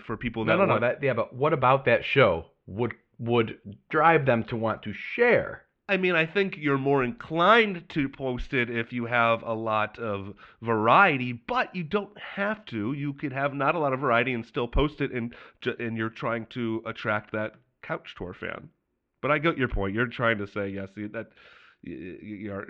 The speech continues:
Speaker 1: trying to have, uh, variety and surprises, and that's why you
Speaker 2: Right. I, I mean, that, I remember when that started, and we were watching, we were following, and just what are they playing, and the excitement.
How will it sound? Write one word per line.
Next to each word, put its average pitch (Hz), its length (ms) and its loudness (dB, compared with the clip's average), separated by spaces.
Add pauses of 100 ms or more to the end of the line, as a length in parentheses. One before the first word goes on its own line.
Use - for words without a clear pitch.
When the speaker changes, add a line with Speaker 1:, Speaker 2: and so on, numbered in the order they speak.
Speaker 1:
trying 98 280 -6
to 95 260 -10 (640)
have, 90 180 -8 (140)
uh, 95 380 -6
variety 95 460 -4
and 90 120 -12
surprises, 92 720 -10 (340)
and 92 100 -14
that's 82 220 -14
why - 100 -16
you 92 60 -12
Speaker 2:
Right. 85 320 -2
I, 92 240 -2
I 98 40 -2
mean, 92 180 -4
that, 107 320 -2 (180)
I 113 140 2
remember 107 400 -2
when 85 160 -4
that 92 220 -4
started, 95 420 -4
and 82 120 -8
we 80 140 -10
were 76 160 -10
watching, 85 540 -2
we 80 80 -8
were 76 160 -8
following, 80 520 -4
and 76 160 -10
just - 220 -10 (600)
what 104 120 -2
are 98 40 -4
they 85 100 -6
playing, 101 460 -4
and 82 80 -6
the 87 100 -4
excitement. 90 640 -6